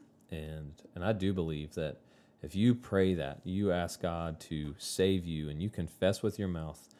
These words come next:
that Jesus is Lord, and you believe in your heart that God raised him from the dead, you will be saved, as Romans ten nine says. And my encouragement to you is, if you do that, just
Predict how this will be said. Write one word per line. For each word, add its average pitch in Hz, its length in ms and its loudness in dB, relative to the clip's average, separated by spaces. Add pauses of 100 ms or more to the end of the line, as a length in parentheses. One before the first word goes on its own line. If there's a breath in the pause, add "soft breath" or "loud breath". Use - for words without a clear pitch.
(240 soft breath)
that 85 100 -10
Jesus 90 340 0
is 87 80 -10
Lord, 87 160 -2
and 85 60 -2
you 92 80 2
believe 90 340 2
in 90 60 0
your 87 100 -2
heart 80 220 -2
that - 160 -6
God 80 180 -4
raised 85 260 -4
him 80 80 -8
from 78 140 -8
the 73 60 -4
dead, 80 260 -2 (440 soft breath)
you 85 140 -2
will 90 280 2
be 82 140 -4
saved, 76 400 -4
as 80 160 -6
Romans 78 280 -6
ten 80 200 -6
nine 82 200 -4
says. 73 460 -8 (180)
And 76 300 -8 (260)
my 101 80 0
encouragement 170 420 6
to 190 60 2
you 196 100 8
is, 92 120 6
if 82 160 -6
you 101 100 -2
do 147 180 8
that, - 280 2
just 127 240 0